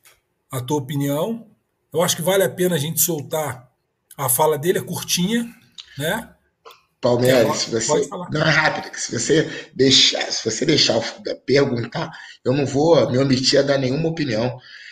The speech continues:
Speaker 2: É, é como eu falei, tem alguns momentos de questão racial, questão do treinador negro,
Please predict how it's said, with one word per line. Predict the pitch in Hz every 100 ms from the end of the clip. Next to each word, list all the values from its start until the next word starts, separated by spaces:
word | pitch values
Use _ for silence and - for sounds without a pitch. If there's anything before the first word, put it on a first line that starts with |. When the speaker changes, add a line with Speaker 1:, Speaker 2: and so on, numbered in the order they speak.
| - -
Speaker 2:
É, | 113 - 120
é | 123
como | 143 156
eu |
falei, | 156 143 120 139 131 107 107 104 -
tem | 131
alguns | 131 123 135
momentos | 127 117 131 131
de | 110 110 107
questão | 107 107 - 131
racial, | 135 131 - 104 113 113
questão | 104 - 120
do |
treinador | 123 123 117 110 117 107
negro, | 107 117 110